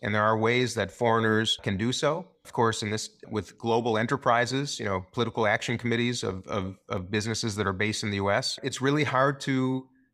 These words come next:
track where the money's coming from. Advertisements on, on digital ads and social media sites,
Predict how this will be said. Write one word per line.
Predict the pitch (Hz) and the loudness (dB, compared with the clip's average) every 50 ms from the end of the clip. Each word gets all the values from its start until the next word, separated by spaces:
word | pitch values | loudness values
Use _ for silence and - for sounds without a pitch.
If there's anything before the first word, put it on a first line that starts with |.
| _ - | _ -8
track | - - 127 110 117 127 - | -2 2 2 2 2 2 0
where | 139 131 | 0 0
the | 131 | 2
money's | 127 120 131 180 208 - | 2 2 2 0 0 -4
coming | - - 92 85 90 | -4 -4 -4 -6 -6
from. | - - - - - | -10 -12 -12 -10 -6
Advertisements | - 123 117 117 127 135 131 139 123 123 123 123 123 123 123 - | -2 0 0 0 0 -2 0 2 0 0 0 0 -2 -2 -2 0
on, | 131 117 113 117 117 120 117 113 - _ _ _ - | 0 0 0 0 0 -2 -4 -8 -10 _ _ _ -4
on | 113 113 120 113 - | -4 -2 -4 -4 -4
digital | 117 127 135 139 151 131 110 101 | -2 -2 -2 2 2 2 2 4
ads | 90 87 92 92 | 2 2 0 -2
and | 101 95 92 90 | -4 -6 -6 -4
social | - 110 104 - 117 | -2 -2 -2 -2 -2
media | 110 110 113 110 110 95 90 | -2 -2 -2 -2 -2 -4 -4
sites, | 90 - - - 104 92 87 87 - - | -6 -8 -6 -2 -2 -2 -2 -2 -6 -10